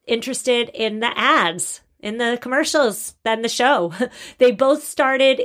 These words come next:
lists of all the toys that they wanted that they heard about through these ads,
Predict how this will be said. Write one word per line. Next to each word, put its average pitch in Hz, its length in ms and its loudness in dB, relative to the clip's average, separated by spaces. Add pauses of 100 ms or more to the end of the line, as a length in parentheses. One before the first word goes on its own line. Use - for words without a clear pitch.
(100)
lists 240 640 0
of 208 260 -4
all 269 460 4
the 240 100 0
toys 220 920 -2 (260)
that 247 160 0
they 254 180 4
wanted 233 760 -2 (280)
that 208 340 0 (120)
they 247 460 4
heard 269 260 2
about 190 440 0 (280)
through 254 340 2
these 247 200 0
ads, 220 800 -6